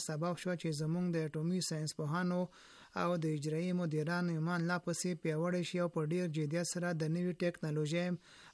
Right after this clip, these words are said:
او د علمونو په ډګر کې ستر حرکت ترسره کړي. د ایران د کورنیو چارو وزیر په ځینو هیوادونو نیوکه وکړه.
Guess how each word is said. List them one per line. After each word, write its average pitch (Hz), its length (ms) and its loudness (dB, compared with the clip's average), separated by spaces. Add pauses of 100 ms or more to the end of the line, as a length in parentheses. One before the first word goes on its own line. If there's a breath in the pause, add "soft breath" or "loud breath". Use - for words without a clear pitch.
او 175 80 4 (100)
د - 20 -2 (100)
علمونو 175 380 2
په 165 60 -2 (100)
ډګر 156 360 -2
کې 165 140 -4
ستر 175 180 -2 (100)
حرکت 156 360 -2 (100)
ترسره 160 400 0
کړي. 151 220 2 (1500 loud breath)
د - 100 2
ایران 196 240 4
د 196 60 2 (100)
کورنیو 180 500 0
چارو 175 280 2
وزیر 175 300 0
په 160 60 -2 (100)
ځینو 175 200 2 (100)
هیوادونو 151 480 0 (120)
نیوکه 170 400 0
وکړه. 151 280 0